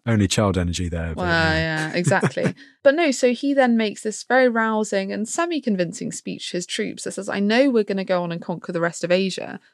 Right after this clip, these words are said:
Speaker 2: but in order to do that, we have to get Tyre, because if we don't get Tyre, this could be a rallying point of resistance. They could lend their navies to our enemies. We need to subdue this city. We've subdued all the other Phoenician cities along the coast. We've got Sidon, we've got Arwad.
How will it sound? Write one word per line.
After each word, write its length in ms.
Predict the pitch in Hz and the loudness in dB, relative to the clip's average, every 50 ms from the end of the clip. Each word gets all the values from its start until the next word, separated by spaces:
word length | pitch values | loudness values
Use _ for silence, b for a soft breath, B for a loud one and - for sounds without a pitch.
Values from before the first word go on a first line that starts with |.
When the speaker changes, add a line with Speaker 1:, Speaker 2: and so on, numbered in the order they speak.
| b - | b 2
Speaker 2:
but 400 | 240 226 208 - - - - - - | 4 6 6 4 2 -4 -8 -4 2
in 140 | 208 208 220 | 4 6 6
order 220 | 226 240 233 - | 6 6 4 2
to 120 | - - | -2 -6
do 240 | 196 190 247 254 240 | -2 0 0 0 0
that, 480 | - - - - - - - - - - _ _ _ _ _ _ _ _ _ | 0 -2 -6 -6 -8 -8 -10 -12 -14 -14 _ _ _ _ _ _ _ _ _
we 160 | - 202 208 196 | -2 0 0 2
have 240 | 190 214 - - | 2 2 0 0
to 80 | - - | -4 -4
get 240 | - 202 175 - - | -2 -2 -2 -2 -4
Tyre, 540 | - - 202 185 175 160 - - - 202 202 - | -8 -4 -4 -2 -2 -4 -4 -8 -12 -18 -20 -10
because 280 | - 196 - - 185 190 | -10 -8 -4 -4 -4 -4
if 120 | 180 - | -4 -6
we 80 | 214 208 | -2 4
don't 240 | 262 294 339 294 240 | 4 4 4 4 -2
get 200 | - - - - | -4 -4 -6 -6
Tyre, 300 | - 190 175 160 165 180 | -10 -8 -6 -6 -6 -6
this 160 | 202 - - | -8 -10 -12
could 140 | - 202 185 | -12 -10 -6
be 100 | 175 180 | -4 -4
a 80 | 190 | -4
rallying 460 | 196 240 277 285 269 269 262 247 247 | -4 -4 -2 -2 0 2 2 2 0
point 220 | 240 - 220 220 208 | 0 -2 -4 -4 -4
of 120 | 190 196 | -4 -2
resistance. 640 | 196 196 - 262 - - - 254 240 220 214 226 - | -4 0 0 0 0 2 2 4 4 4 2 0 -2
They 160 | - 208 202 | 0 0 0
could 300 | 196 - 202 185 180 180 b b b b b b _ - | 0 0 0 0 0 -2 b b b b b b _ 2
lend 260 | 202 196 196 196 190 | 2 4 4 6 4
their 160 | 190 190 190 | 4 4 4
navies 580 | 196 208 226 233 240 240 226 233 226 226 - - | 4 4 4 4 4 2 2 2 0 -2 -2 -2
to 120 | - 202 | 0 0
our 140 | 190 190 196 | 0 0 0
enemies. 640 | - 220 226 226 226 220 220 220 220 214 208 - | 0 0 2 2 2 2 0 0 0 0 0 -2
We 140 | - 202 208 | -2 -2 0
need 420 | 208 214 226 226 233 233 220 202 - | 2 2 4 4 4 4 2 0 -4
to 100 | - 214 | -10 -12
subdue 400 | - - 208 185 - 196 190 185 | -8 -8 -8 -6 -4 -4 -4 -4
this 140 | 180 175 - | -4 -4 -4
city. 260 | - 185 180 - 165 | -4 -6 -4 -2 -4
We've 100 | 170 - | -4 -4
subdued 340 | - 190 180 - 185 185 175 | -4 -6 -4 -2 -4 -4 -2
all 220 | - 196 233 262 294 | -2 0 2 2 4
the 140 | 285 262 | 4 4
other 140 | 233 214 202 | 4 2 0
Phoenician 420 | 185 - 196 190 185 180 - 185 175 | -4 -4 -4 -4 -4 -4 -4 -4 -4
cities 300 | - 175 - 185 175 180 | -4 -6 -6 -6 -10 -8
along 220 | 170 170 165 160 | -8 -8 -6 -8
the 60 | 165 | -10
coast. 300 | - - 175 170 170 - | -2 0 0 0 0 -2
We've 80 | 175 175 | -12 -8
got 200 | - 175 185 - | -6 -6 -6 -4
Sidon, 400 | - - 226 233 233 226 226 190 | -2 2 2 2 2 2 0 0
we've 160 | 170 165 - | -2 -2 -4
got 120 | - 175 | -6 -4
Arwad. 480 | 185 208 214 208 202 202 196 196 190 - | 0 0 0 2 2 2 2 2 0 -2